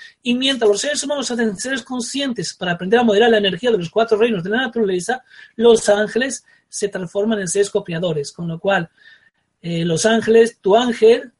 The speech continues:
que es tu, tu ser divino más elevado, tu, tu, tu padre madre, tu padre madre,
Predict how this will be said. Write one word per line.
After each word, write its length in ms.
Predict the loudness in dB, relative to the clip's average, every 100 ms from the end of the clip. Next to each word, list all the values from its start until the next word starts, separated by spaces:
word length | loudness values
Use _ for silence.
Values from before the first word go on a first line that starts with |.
| _
que 120 | -6
es 120 | -6
tu, 300 | -6 -4 -4
tu 120 | -4
ser 220 | 0 0 0
divino 520 | -2 -2 -2 -2 -4
más 200 | -6 -6
elevado, 480 | -2 0 2 2 -2
tu, 180 | -4
tu, 320 | -8 -4 -4 -4
tu 160 | -4
padre 300 | 0 2 4
madre, 460 | 2 2 2 0 -2 _ _ _
tu 120 | -6
padre 260 | -4 -4
madre, 420 | -4 0 2 0